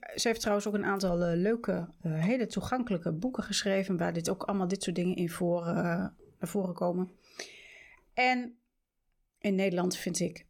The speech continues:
Pieter Omtzigt en Caroline van der Plas echt een verademing van echtheid. Geen poespas, maar gewoon laten zien wie je bent en waar je voor staat. En wat je ook,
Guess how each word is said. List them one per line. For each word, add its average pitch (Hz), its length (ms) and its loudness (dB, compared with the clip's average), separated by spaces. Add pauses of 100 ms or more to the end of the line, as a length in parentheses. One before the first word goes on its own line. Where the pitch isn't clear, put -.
(120)
Pieter 240 240 -2
Omtzigt 185 580 0
en 175 520 0
Caroline 196 340 0
van 180 140 0
der 170 100 -2
Plas 233 400 -2
echt - 260 -2
een 196 180 0
verademing 202 920 0
van 165 320 -2
echtheid. - 600 -4 (340)
Geen 320 280 0
poespas, 220 540 0
maar 196 160 -2
gewoon 214 380 0
laten 226 440 0
zien 190 420 2
wie 220 160 2
je 240 120 2
bent 185 320 0
en 175 200 2
waar 175 200 0
je 175 60 0
voor - 200 -4
staat. - 420 -4 (520)
En 202 180 2
wat 240 220 0
je - 160 -2
ook, 196 320 0